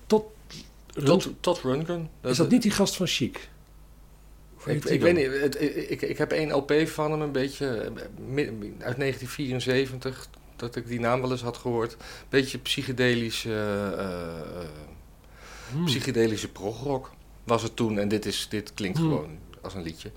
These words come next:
Speaker 2: Zoek het op, mensen. Het is leuk.
Speaker 1: Ja, ja. Grappig. Ja, ik, ik, ik ken alleen Niels L-, Lofgren.
Speaker 2: Nee, dit
Speaker 1: Oh,
Speaker 2: is
Speaker 1: Rundgren.
Speaker 2: Rundgren.
Speaker 1: Rundgren. Is dat,
Speaker 2: Ja.
Speaker 1: is dat de schrijfster van, van Pippi Langkous? Heette die niet ook Rundgren?
Speaker 2: Het is een Amerikaan,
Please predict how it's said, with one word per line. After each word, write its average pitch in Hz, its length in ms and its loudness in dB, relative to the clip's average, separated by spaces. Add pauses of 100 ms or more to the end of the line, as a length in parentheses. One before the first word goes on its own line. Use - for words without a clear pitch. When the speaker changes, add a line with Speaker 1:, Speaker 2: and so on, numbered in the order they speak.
(160)
Speaker 2:
Zoek - 200 -2
het - 100 -4
op, - 160 0
mensen. 95 300 -2
Het - 100 -10
is 127 100 -6
leuk. 139 260 -2 (400)
Speaker 1:
Ja, 208 160 6
ja. 170 220 8 (260)
Grappig. 135 260 -10
Ja, 160 100 -4
ik, 143 120 -2
ik, 143 180 -4
ik 131 120 -4
ken 131 120 -2
alleen 107 220 4
Niels 110 240 2
L-, - 200 -10 (380)
Lofgren. 113 440 -2 (720)
Speaker 2:
Nee, 113 120 -2
dit 107 120 -2
Speaker 1:
Oh, 127 100 2
Speaker 2:
is 113 60 0
Speaker 1:
Rundgren. 127 460 2
Speaker 2:
Rundgren. 127 520 4
Speaker 1:
Rundgren. 110 360 -4 (1400)
Is - 80 -12
dat, 123 140 -2 (540)
Speaker 2:
Ja. 123 240 -4 (300)
Speaker 1:
is 123 80 -14
dat 123 120 -10
de 139 100 -4
schrijfster 147 400 0
van, 139 280 -4 (100)
van 135 200 -6
Pippi 147 260 -2
Langkous? 175 440 2
Heette 156 240 2
die 147 120 0
niet 160 160 -2
ook 156 140 -2
Rundgren? 160 460 -2 (180)
Speaker 2:
Het 117 120 -6
is 143 100 2
een 139 80 0
Amerikaan, 127 560 0